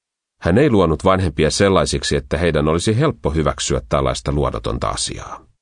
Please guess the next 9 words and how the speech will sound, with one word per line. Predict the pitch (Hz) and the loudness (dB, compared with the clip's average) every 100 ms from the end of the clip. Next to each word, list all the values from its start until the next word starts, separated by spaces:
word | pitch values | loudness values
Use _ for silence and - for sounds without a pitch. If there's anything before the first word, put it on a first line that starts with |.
| _ _ _ _ _ _ _ _ _ _ _ _ - | _ _ _ _ _ _ _ _ _ _ _ _ -6
Sinun | - 180 | 0 2
täytyy | 165 190 - | 4 2 4
ehkä | 165 - | 2 2
saada | 156 151 151 | 0 2 0
surra | - 214 82 | 0 2 0
sitä, | - 101 - | 0 0 0
mikä | 80 87 110 | 0 2 2
on | |
menetetty, | 135 95 67 - - - | 2 0 -2 -8 -10 -14